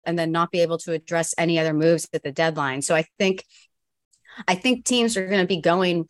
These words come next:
with their final offers on Soto to give them more time to make moves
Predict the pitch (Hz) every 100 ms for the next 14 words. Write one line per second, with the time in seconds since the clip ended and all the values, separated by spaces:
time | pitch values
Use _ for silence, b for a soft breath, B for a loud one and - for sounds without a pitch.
0 | _ _ - 185 190 185 165 180 180 170
1 | - 160 160 175 - 156 151 - 160 165
2 | 165 - 170 170 156 143 139 - 175 185
3 | 185 180 180 175 170 175 185 190 - 180
4 | 175 170 165 165 165 165 165 165 160 156
5 | 165 -